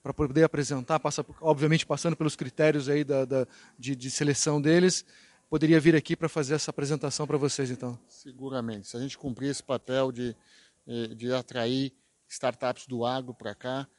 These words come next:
Speaker 2: que eu acho que vai acontecer, a-, as que estão aqui não são necessariamente do agro, como disse, o agronegócio não estavam aqui, e se a gente conseguir isso pra viver esse ambiente aqui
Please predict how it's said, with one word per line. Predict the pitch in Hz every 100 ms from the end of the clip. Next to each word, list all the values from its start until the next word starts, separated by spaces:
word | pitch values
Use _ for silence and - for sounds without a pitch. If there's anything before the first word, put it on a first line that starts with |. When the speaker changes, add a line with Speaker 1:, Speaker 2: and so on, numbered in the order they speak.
| _ _
Speaker 2:
que | - 127
eu |
acho | 127 -
que | - 123
vai | 113 135
acontecer, | 139 123 110 - 131 143 _ _ _ _
a-, | 120 113
as | 120 -
que | -
estão | 120 - 127
aqui | 117 123
não | 123 139
são | - 131
necessariamente | 127 - 117 113 117 -
do | 113
agro, | 123 120
como | 120
disse, | 107 117
o |
agronegócio | 117 113 117 123 113
não | 123
estavam | 139 - 127 120 113
aqui, | - 131 127 - _ - _ _
e | 117
se | -
a |
gente | 120 135 -
conseguir | 147 127 123 120 127 127 139
isso | 123 135 123 _ - _ -
pra | 127
viver | 110 120 120 92 107 156 156
esse | 131 -
ambiente | 127 113 120 117 110
aqui | - 110